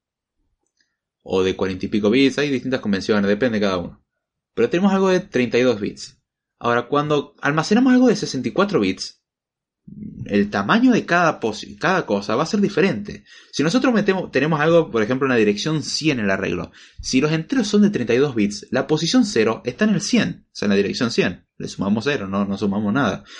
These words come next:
Ahora, la posición en uno, dijimos que tiene treinta y dos bits. Entonces, cien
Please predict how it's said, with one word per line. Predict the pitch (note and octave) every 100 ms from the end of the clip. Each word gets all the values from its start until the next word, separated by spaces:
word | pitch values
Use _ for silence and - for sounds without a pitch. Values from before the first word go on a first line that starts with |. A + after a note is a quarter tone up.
| - -
Ahora, | A2
la | A2
posición | B2 A#2+ D#3+ A3
en | F#3
uno, | A#2 A#2 B2+ _ _ _
dijimos | - - C#3 E3
que | D3
tiene | C3+ D3+
treinta | B2+ G#2 G#2
y |
dos | A2+
bits. | C3+ C3 - - _ _ -
Entonces, | G2 G2 F2 F#2 - -
cien | - F#3 E3 G#2 - -